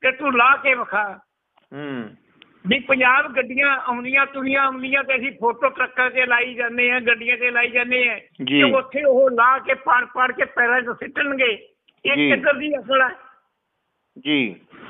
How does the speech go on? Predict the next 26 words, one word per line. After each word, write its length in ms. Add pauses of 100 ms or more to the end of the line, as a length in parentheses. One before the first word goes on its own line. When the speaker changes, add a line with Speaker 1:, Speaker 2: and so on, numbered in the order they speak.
(260)
Speaker 1:
ਇਹ, 60
ਇਹ 260
ਕੰਮ 600 (100)
ਗਲਤ 280
ਕਰ 240
ਰਹੇ 300
ਆ 180 (680)
ਵੀ 60
ਇਹਨਾਂ 460
ਦੇ 160
ਨਾਲ 440 (580)
ਉੱਥੋਂ 380
ਦੇ 180
ਡੀ 260
ਸੀ 200
ਨਾਲ, 240
ਐਸ 160 (240)
ਪੀ 140
ਨਾਲ, 320
ਮੁੱਖ 380
ਮੰਤਰੀ 400
ਨਾਲ 120
ਗੱਲ 220
ਕਰਨੀ 300
ਚਾਹੀਦੀ 460
ਹੈ। 100